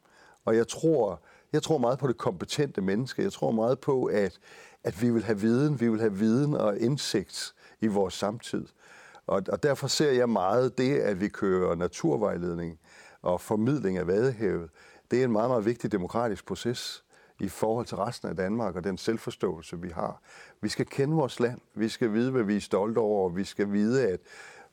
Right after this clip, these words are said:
vores kultur, den bygger på det og det. Og meget af vores kultur på Vadehavskysten bygger jo på den natur, der er derude. Og derfor er den fortælling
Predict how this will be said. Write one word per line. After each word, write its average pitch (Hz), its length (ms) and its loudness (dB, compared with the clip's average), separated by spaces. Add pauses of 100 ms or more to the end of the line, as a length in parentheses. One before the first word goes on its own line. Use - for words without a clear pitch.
vores 101 220 -2
kultur, 120 560 -2
den 104 160 -2
bygger 117 320 0
på - 180 -6
det 110 220 2
og 110 80 -2
det. 110 220 0 (360)
Og 98 120 0
meget 120 200 4
af 107 100 2
vores 127 240 2
kultur 113 380 -2
på 90 140 -6
Vadehavskysten 98 840 -2 (220)
bygger 120 280 2
jo 90 120 -2
på 98 140 -10
den 107 200 0
natur, 98 460 -2
der 92 100 -2
er 95 140 0
derude. 101 440 -2 (420)
Og - 120 -4
derfor 120 280 0
er 101 140 0
den 113 160 2
fortælling 95 600 -4